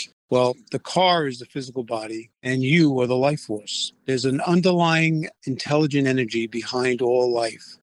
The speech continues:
and that is what life force is. Another example is, take a computer. The computer needs the hardware to function. If the hardware is broken, it can't function.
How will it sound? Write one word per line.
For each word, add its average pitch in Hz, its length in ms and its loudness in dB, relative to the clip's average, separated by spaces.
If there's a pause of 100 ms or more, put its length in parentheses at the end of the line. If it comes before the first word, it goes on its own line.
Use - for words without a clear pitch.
(100)
and 113 220 -2
that 123 160 4
is 117 120 0
what 123 100 0
life 117 240 0
force 113 320 -2
is. - 480 -2 (520)
Another 151 340 4
example 135 640 2
is, 127 460 0
take 135 240 -2
a 120 60 -4
computer. 131 560 0 (160)
The - 60 -20
computer 151 520 2 (320)
needs 143 220 2
the 139 80 0
hardware 147 460 0
to 127 80 -2
function. 156 440 -2
If 110 100 -12
the - 80 -8
hardware 139 320 0
is 120 80 -2
broken, 156 420 0
it - 680 -16
can't 135 180 -2
function. 156 480 -4